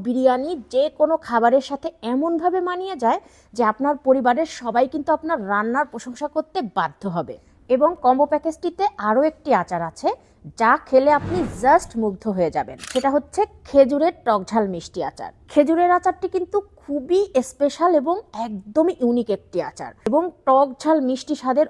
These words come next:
অসাধারণ একটা মেলবন্ধন রয়েছে এতে। আপনি যদি সকালের নাস্তায় ব্রেড বা পরোটার সাথে এই আচারটা খান, তাহলে কিন্তু আপনি একটা ইনস্ট্যান্ট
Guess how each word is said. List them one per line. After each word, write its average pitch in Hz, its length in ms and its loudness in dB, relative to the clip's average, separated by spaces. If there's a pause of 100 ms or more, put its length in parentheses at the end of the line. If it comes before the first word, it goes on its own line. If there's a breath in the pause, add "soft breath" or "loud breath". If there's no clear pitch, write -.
(200)
অসাধারণ 262 680 -2
একটা - 200 -2 (160)
মেলবন্ধন 180 580 2
রয়েছে 151 280 -8
এতে। - 140 -20 (260)
আপনি 302 280 -4
যদি 330 140 0 (140)
সকালের 262 380 2 (140)
নাস্তায় 285 560 4 (180)
ব্রেড 285 300 2 (120)
বা 285 160 2
পরোটার 247 400 0
সাথে 277 200 -4 (180)
এই 262 80 -4 (160)
আচারটা 214 320 -6 (100)
খান, 285 200 0 (400 soft breath)
তাহলে 240 320 4
কিন্তু 294 200 -6
আপনি 311 200 -10
একটা 349 140 -6 (160)
ইনস্ট্যান্ট 302 460 -6